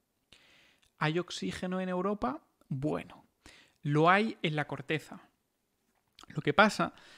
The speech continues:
es que los rayos cósmicos que impactan contra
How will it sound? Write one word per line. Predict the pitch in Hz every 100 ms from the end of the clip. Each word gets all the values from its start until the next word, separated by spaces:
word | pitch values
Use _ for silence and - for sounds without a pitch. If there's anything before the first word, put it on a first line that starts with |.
| - -
es | 160 -
que | - 170 160 -
los | - 147 139
rayos | 156 180 175 -
cósmicos | - 208 220 165 143 139 139 - - -
que | 147
impactan | 139 131 185 - 151 143 143 -
contra | 170 185 175 160 139